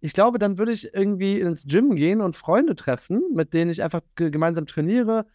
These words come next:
irgendwie rede, inspiriert dabei bin, lache auch sehr, sehr, sehr viel. Äh, keine Ahnung, du bist dabei, äh, Philipp sehe ich jetzt gerade spontan da, vielleicht ist noch Markus am Start.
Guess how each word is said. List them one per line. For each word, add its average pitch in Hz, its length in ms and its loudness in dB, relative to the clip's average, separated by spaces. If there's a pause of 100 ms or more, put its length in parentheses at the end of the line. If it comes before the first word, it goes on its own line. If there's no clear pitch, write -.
(260)
irgendwie 175 320 2
rede, 208 760 0
inspiriert 185 560 -2
dabei 190 360 2
bin, 196 360 0
lache 185 360 0
auch 190 120 -2
sehr, 190 160 -2
sehr, 180 140 -2
sehr 175 140 -2
viel. 190 500 0 (380)
Äh, 147 100 -2
keine 151 200 2
Ahnung, 135 100 -2
du 175 80 -2
bist 175 180 -2
dabei, 160 520 2
äh, 147 180 -6
Philipp 214 300 -2
sehe 185 140 2
ich 185 80 0
jetzt 180 140 -4
gerade 170 220 0
spontan 165 480 0
da, 156 160 0
vielleicht 143 180 -4
ist 143 60 -8
noch 139 100 -2
Markus 170 360 0
am 156 100 -4
Start. 160 440 -2